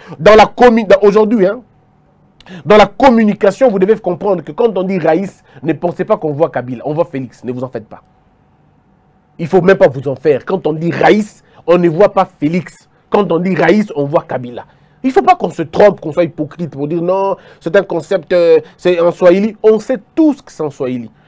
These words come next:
Mais le contenu de ce terme-là, ce n'est pas un président. Le contenu de ce, de ce mot-là dit Kabila. C'est ce que ça veut dire aux gens. Il était le premier à porter ce nom.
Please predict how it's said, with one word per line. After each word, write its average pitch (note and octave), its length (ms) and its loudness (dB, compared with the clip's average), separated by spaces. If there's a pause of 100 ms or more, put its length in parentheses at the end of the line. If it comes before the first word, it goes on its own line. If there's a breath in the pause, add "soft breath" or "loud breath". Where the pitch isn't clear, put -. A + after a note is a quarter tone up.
(140 soft breath)
Mais A3+ 140 6
le A3 160 6
contenu A#3+ 680 2
de F3+ 160 2
ce - 140 -4
terme-là, F#3 680 0 (160 soft breath)
ce - 140 -8
n'est G#3+ 180 4
pas C4+ 400 2 (520 soft breath)
un - 120 4
président. D#3 600 -2 (180 soft breath)
Le F#3 120 0
contenu A3 600 4
de G#3 100 0
ce, G3 120 -8
de E3 180 -6
ce G3 140 0
mot-là G3+ 440 4 (200 soft breath)
dit G3+ 360 -4 (140)
Kabila. C#3 460 -8 (1120)
C'est - 180 -6
ce C#4+ 80 2
que G3 60 -8
ça G3 100 0
veut F3+ 160 0
dire F3+ 180 -2
aux D3 100 -4
gens. C3 220 -10 (120)
Il F#3+ 100 -2
était G3 160 0
le G#3 80 6
premier G#3+ 400 2
à F#3+ 100 0
porter F#3 300 -2
ce D3 120 -6
nom. F3 260 -4